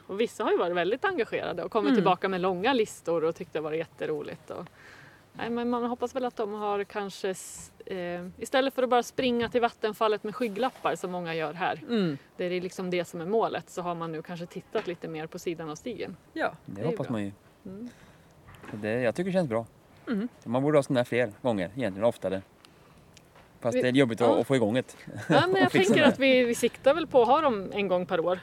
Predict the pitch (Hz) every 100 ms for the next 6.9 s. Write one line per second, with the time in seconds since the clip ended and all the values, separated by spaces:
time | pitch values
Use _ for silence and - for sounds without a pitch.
0 | - 226 294 - 320 294 277 254 233 233
1 | 220 220 196 - 180 185 131 104 - -
2 | - 120 113 113 190 190 185 185 185 202
3 | 240 233 220 185 185 180 226 226 208 202
4 | 185 190 196 208 - - - 415 403 175
5 | 214 196 196 202 196 190 - - 180 180
6 | 175 180 - 165 160 - 170 151 113